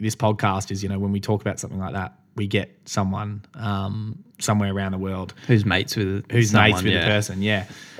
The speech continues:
Speaker 1: Um, so Will Guest wrote in and said, "Joel, listener from the U K here," and he's in brackets another one, 'cause we <laughs> were saying how it feels good that we got lots of listeners from the U K. He said, "That fella that sprinted at the start of the marathon you were talking about is one of my mates.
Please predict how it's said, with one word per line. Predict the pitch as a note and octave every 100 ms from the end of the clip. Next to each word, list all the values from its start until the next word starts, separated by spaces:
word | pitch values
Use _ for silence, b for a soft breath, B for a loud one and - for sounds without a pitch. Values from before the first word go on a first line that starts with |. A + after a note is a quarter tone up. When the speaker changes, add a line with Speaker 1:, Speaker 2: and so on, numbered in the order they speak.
| B
Speaker 1:
Um, | A#2+ A#2 A2+ A2
so | B2 A#2+ B2
Will | B2 C#3 B2+
Guest | A2+ A2
wrote | A#2 A2 G#2
in | A2 G#2+ G2+ -
and | A2 G#2
said, | A2+ G#2+ G2+ A2 - _ -
"Joel, | C3+ B2+ A2 A2 B2+ - - _ _ _
listener | A2+ C3+ C3+ C#3+
from | B2+ B2
the | A2
U | A2+ G#2
K | A2+ G#2+
here," | G2+ F#2+ B2 C3 - -
and | -
he's | G2+ -
in | A#2+ A#2
brackets | A2 G2+ G2
another | G2+ F#2+
one, | F#2 F#2 C3+
'cause | C3+ - G#2+
we | G#2+
<laughs> | G#2+ A#2
were | C#3
saying | D3+ A#2+ A2+
how | A#2 G#2+
it | A#2+
feels | D3 C#3+ A2+ G#2+
good | - G#2
that | G2+
we | G2+
got | G2+ - -
lots | G#2 G2
of | G2+
listeners | G2 G2 F#2+
from | G2+
the |
U | G2 G2
K. | G2 F#2+ B B B B B
He | B2+
said, | C#3 B2+
"That | D#3+
fella | - E3+ F3+
that | D#3+ -
sprinted | - C3+ C#3 C3
at | B2
the |
start | A#2 - A#2 A#2
of |
the | G#2
marathon | G#2 A2+ A#2+ G#2+
you | G#2
were | G2+
talking | G2 G2+ G2
about | G2 G2+ G#2+
is | G#2+ G#2
one | A2+
of | A2
my | G#2
mates. | G#2+ G#2+ F2+ - -